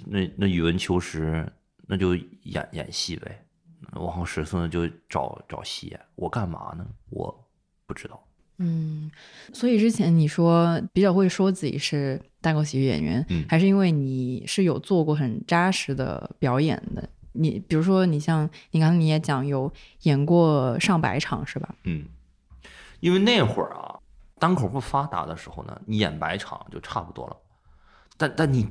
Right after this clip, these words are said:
Speaker 1: 到北京，你发现他们都是千场选手。尤其是这两年单口的发展真快啊，朋友们。那我妈知道呼兰，知道庞博，我妈不知道蒋龙、张弛，就是她的那个认知是更广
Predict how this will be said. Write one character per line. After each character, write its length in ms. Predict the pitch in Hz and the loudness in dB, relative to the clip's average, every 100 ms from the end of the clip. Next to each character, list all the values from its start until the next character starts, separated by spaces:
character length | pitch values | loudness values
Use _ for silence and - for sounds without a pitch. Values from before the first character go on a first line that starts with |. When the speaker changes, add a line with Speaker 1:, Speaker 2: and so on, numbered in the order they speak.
| - | -2
Speaker 1:
到 140 | 170 131 | 0 2
北 140 | 87 | 2
京， 180 | 104 120 | 2 0
你 40 | |
发 200 | 104 110 | -2 -2
现 100 | 110 | -2
他 140 | 110 120 | 0 -2
们 80 | |
都 80 | 117 | -2
是 100 | 110 | -4
千 260 | 107 - 110 | -4 -4 -4
场 200 | 107 - | -4 -10
选 180 | - 98 | -14 -16
手。 100 | - - _ _ _ _ - - | -18 -20 _ _ _ _ -20 0
尤 100 | 110 | 2
其 160 | 156 139 | 4 4
是 80 | 131 | 4
这 160 | 160 | 4
两 180 | 135 90 | 4 4
年 240 | 82 80 98 | 2 0 0
单 180 | 107 | -2
口 120 | 110 90 | -2 -2
的 60 | |
发 180 | 82 104 | -4 -4
展 160 | 95 71 - | -6 -10 -2
真 260 | 117 101 | 0 2
快 320 | 98 - 113 76 | 0 0 0 0
啊， 100 | - | -6
朋 140 | - 87 | -12 -12
友 80 | - | -10
们。 100 | - - _ - - - - _ | -14 -18 _ -20 -20 -20 -20 _
那 340 | - 131 98 - _ _ _ | -2 0 0 -4 _ _ _
我 180 | 110 104 | 4 4
妈 320 | 107 120 120 | 4 2 0
知 240 | 107 135 | -2 0
道 380 | 131 117 95 80 - | 2 4 2 0 -6
呼 240 | - 87 110 | -10 -4 -2
兰， 480 | 82 80 82 90 - _ | 0 -2 -4 -6 -14 _
知 160 | - 110 | -10 -2
道 100 | 104 | -2
庞 300 | 90 80 87 | 0 -4 -4
博， 420 | 78 - - - _ | -4 -8 -14 -18 _
我 100 | 90 | -2
妈 160 | 92 | -2
不 140 | 101 120 | -4 -6
知 100 | - | -8
道 140 | 78 | -10
蒋 120 | 76 - | -12 -16
龙、 120 | - | -20
张 80 | - - | -20 -20
弛， 160 | - - _ _ _ _ _ _ | -20 -20 _ _ _ _ _ _
就 120 | - | -6
是 40 | 110 | -4
她 160 | - | -2
的 80 | 127 | 0
那 120 | 120 | 2
个 80 | 117 | 2
认 200 | 120 131 | 4 4
知 140 | 101 104 | 2 -2
是 160 | - | -4
更 240 | 110 160 107 | 0 2 2
广 260 | 98 78 | 0 -6